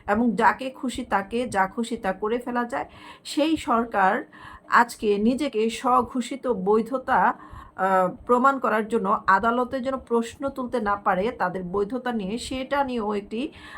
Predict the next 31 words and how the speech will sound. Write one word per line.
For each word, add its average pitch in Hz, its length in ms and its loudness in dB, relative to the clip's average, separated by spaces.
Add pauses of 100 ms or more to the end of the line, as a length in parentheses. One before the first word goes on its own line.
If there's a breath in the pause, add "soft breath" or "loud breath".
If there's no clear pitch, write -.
(100)
আইন 285 320 4
তৈরি 226 240 2
করেছে। 156 460 -8 (580)
কেউ 277 200 4
যেন 269 260 0
তাদেরকে 208 380 -2
অবৈধ 214 380 2
সরকার 202 420 -4
বলতে 185 260 -6
না 160 160 -6
পারে, 98 280 -12 (360 loud breath)
সেই 233 180 0
বিষয়ে 226 280 -4
একটি 233 200 -6
আইন 190 180 0
জারি 185 200 -4
করেছে। 196 340 -8
এবং 202 220 -4 (960 loud breath)
আমরা 262 500 4 (300)
জানি 226 260 4
যে 269 120 2
ফ্যাসিস্ট 247 460 2
কাকে 180 280 0
বলে, 156 200 -4
যে 240 480 2
সরকার 226 640 0
নিজেকে 226 840 2
এককভাবে 226 960 2
জাহির 208 400 -2
করে 214 280 -2
এবং, 202 480 -2